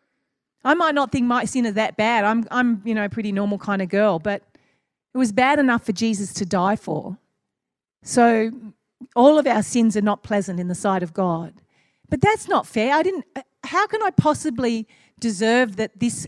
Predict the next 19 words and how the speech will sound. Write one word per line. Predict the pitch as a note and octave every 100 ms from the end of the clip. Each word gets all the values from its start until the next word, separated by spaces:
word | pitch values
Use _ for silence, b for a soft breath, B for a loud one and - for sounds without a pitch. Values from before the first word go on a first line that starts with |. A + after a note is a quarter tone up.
| -
amazing | A3+ A3 A3 A#3 A3 G#3+ G3+
man | G#3 G#3 F3+
would | F#3
die | G3+ F#3+ F#3+
for | G3
me? | F3+ G3 D#3+
I | F3 D#4
wouldn't | F4+ C#4
even, | B3+ A3 G#3+ B B B
I | D4
wouldn't | F#4+ F#4
ask | D4 - -
any | C4+ C#4+
of | E4
you | D#4 A3
to |
die | F#3 F#3 E3+
for | F#3+
me. | F3 D#3 E3 C4